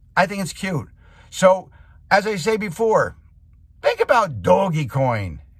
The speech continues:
And you may wanna put a few bucks into it. Again, as I say, Elon Musk ain't no dummy. And, uh, you know,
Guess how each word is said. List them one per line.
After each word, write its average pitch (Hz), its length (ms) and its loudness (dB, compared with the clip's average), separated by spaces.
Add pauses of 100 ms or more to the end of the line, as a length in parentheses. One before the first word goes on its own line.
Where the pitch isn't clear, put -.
(140)
And 147 560 0
you 180 100 -6
may 269 200 2
wanna 302 200 -2
put 262 180 2
a 240 60 2
few 262 240 -12
bucks 254 320 0
into 147 320 -6
it. 113 140 -2 (300)
Again, 190 340 0
as 165 180 -2
I 160 100 0
say, 165 480 0 (380)
Elon 214 360 2
Musk 202 440 0 (440)
ain't 175 200 -2
no 165 220 0
dummy. 151 540 -2 (680)
And, 156 460 0
uh, 151 680 4 (500)
you 233 120 -6
know, 185 380 0